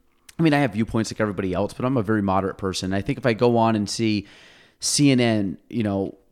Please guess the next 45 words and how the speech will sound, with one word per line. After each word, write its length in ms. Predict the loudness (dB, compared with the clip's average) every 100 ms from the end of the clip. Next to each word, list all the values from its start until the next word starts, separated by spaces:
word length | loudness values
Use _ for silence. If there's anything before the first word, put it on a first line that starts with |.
| -2
leaning 300 | 2 4 4
one 240 | 2 2
way 200 | 2 0
and 60 | 0
then 100 | -2
Fox 360 | 0 0 0 0
leaning 280 | -2 0 2
the 120 | 4
other 200 | 4 4
way, 200 | 4 2
and 80 | 2
then 80 | 0
I 80 | 0
go 160 | 0
on 100 | 2
national 400 | 2 2 0 -2
news 180 | 0 -2
stations 440 | -2 -2 -2 -6
and 120 | -2 -2
you 60 |
s-, 260 | -2 -6 -8
it, 320 | -14 -12 -14 -10
it 140 | -10
seems 340 | -4 0 0 0
like 140 | -2
there's 240 | 0 -2
story 480 | -2 -4 -2 0 0
reporting, 540 | 0 -4 -2 -2 0 -2
but 100 | -2
it 140 | -2
seems 240 | -4 -4
like 100 | -4
there's 140 | -6 -6
a 40 |
lot 180 | -2 -2
of 80 | -2
opinion 560 | -6 -4 -2 0 0 -2
following. 480 | 0 0 0 -2
Like, 320 | 0 0 0 -2
here's 240 | -2 -2
the 40 |
story 400 | -6 -2 2 2
followed 360 | 2 0 0 0
quickly 300 | -4 -2 -2
by, 400 | 2 2 4